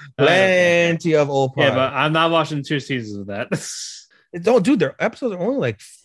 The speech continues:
Speaker 1: five to, like, seven minutes.
Speaker 2: Well, I got the fairy tale thing first. <laughs>
Speaker 1: Yes, please watch that. Yeah,
Speaker 2: Yeah,
Speaker 1: Chihuahua
Speaker 2: so
Speaker 1: was
Speaker 2: I, I'd rather watch that.
Speaker 1: Chihuahua was an easy watch for me. Like I, like I said, when I first started watching Chihuahua, I binged the whole, uh, first season in, like,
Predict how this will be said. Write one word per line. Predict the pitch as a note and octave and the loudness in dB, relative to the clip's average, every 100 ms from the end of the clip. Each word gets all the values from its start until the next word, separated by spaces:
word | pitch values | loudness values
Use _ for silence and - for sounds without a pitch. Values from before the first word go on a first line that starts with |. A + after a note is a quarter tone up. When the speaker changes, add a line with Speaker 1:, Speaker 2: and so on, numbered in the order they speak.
| _ | _
Speaker 1:
five | B2 A#2+ A#2+ C3+ D3 | -4 0 0 0 -2
to, | C#3+ | -4
like, | A#2+ G2+ | -4 -4
seven | - A#2+ A2+ G2+ | -4 -4 -2 -2
minutes. | A#3+ D4+ | 2 4
Speaker 2:
Well, | D#4 | 4
I | C4+ | 2
got | C4 C#4+ | 0 -2
the | C#4 | -2
fairy | B3+ C4 A#3+ | 0 2 2
tale | A#3 F#3 | 2 -2
thing | D#3 F#3+ D#3+ | -2 -6 -4
first. | F#3 C3 G2+ - - - G3 | -4 -4 -8 -16 -18 0 0
<laughs> | - - | 0 -4
Speaker 1:
Yes, | B2+ G2+ - | -2 -2 -8
please | - C#3 | -8 -4
watch | A2+ G2 | -4 -4
that. | F2+ E2+ - _ _ _ - | -8 -10 -12 _ _ _ -4
Yeah, | B2 | 0
Speaker 2:
Yeah, | |
Speaker 1:
Chihuahua | D#3 B2 - | 2 0 0
Speaker 2:
so | |
Speaker 1:
was | C#3 | -2
Speaker 2:
I, | C#3+ E3+ E3 | 0 -2 0
I'd | |
rather | F3+ F3+ | 0 0
watch | D#3 C#3 - | 0 -2 -6
that. | G#2 A2 _ - _ | -14 -16 _ -20 _
Speaker 1:
Chihuahua | E3+ F3+ G#3+ | 2 4 4
was | G3 D#3 | 4 2
an | C#3 | 0
easy | C#3 C3 | -2 -4
watch | G#2 G2+ G#2 | -4 -4 -6
for | - | -6
me. | A2 A2 A2 | -4 -4 -6
Like | G#2+ G2 | -8 -6
I, | G2 | -4
like | G2+ A2+ G#2+ | -4 -4 -4
I | |
said, | G2+ G2+ F#2+ G2+ | -4 -4 -4 -8
when | G#2+ G2+ | -8 -6
I | F#2+ | -6
first | G2+ G2 | -6 -6
started | - F#2+ | -6 -6
watching | F#2 F#2 - G2 | -4 -6 -8 -10
Chihuahua, | G#2 G2 G2 | -6 -4 -4
I | F#2+ | -4
binged | F#2+ G#2 G#2+ G#2 - _ - _ | -6 -4 -4 -6 -12 _ -20 _
the | G#2+ | -6
whole, | A#2 A2 G2+ | -2 -2 -4
uh, | F#2+ - | -12 -8
first | A2 G#2 - | -6 -6 -8
season | G#2 G2 G2 | -8 -6 -6
in, | F#2+ F#2 | -4 -6
like, | F2+ F#2 | -6 -8